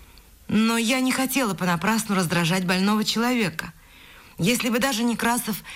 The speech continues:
и согласился поехать на остров Мадеру, то, разумеется, скоро бы там соскучился и осенью вернулся в Петербург, что было бы ещё вреднее для него.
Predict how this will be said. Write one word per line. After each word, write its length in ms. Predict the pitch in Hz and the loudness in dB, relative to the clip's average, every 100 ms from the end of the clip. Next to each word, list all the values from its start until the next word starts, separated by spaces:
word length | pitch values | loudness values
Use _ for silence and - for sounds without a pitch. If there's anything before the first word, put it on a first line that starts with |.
| - | -2
и 100 | 254 | 0
согласился 800 | 247 208 214 196 - 180 185 180 | 0 0 0 -2 -2 -2 0 -2
поехать 400 | 165 180 170 180 | -2 0 -2 0
на 160 | 175 180 | 2 2
остров 320 | 196 175 170 | 0 -2 0
Мадеру, 500 | 170 165 175 175 185 - - - | 2 2 0 0 -2 -8 -10 -2
то, 100 | 220 | 0
разумеется, 600 | 226 226 254 277 262 220 | 2 2 2 2 0 -4
скоро 300 | - 254 233 | -2 0 0
бы 100 | 185 | -2
там 220 | 190 185 | -2 -2
соскучился 1040 | 160 180 170 - 233 254 294 262 - 277 254 - - - - - | 0 -2 -2 -2 0 0 0 -2 -2 -4 -4 -10 -20 -20 -20 -2
и 100 | 277 | 0
осенью 560 | 269 277 - 262 247 | 2 0 0 2 2
вернулся 540 | 220 233 233 240 214 233 | 0 0 0 0 -2 -6
в 40 | |
Петербург, 680 | - 226 240 220 196 220 214 - - | -2 -2 0 0 0 -2 -4 -10 -6
что 300 | - - 202 | -2 0 0
было 300 | 196 330 247 | 2 2 0
бы 160 | 170 | 0
ещё 320 | 180 - 269 | -2 -2 -2
вреднее 600 | 262 294 220 190 175 165 156 | 0 2 2 2 2 0 0
для 180 | 160 | 0
него. 500 | 160 160 143 147 160 | 2 0 0 -4 -4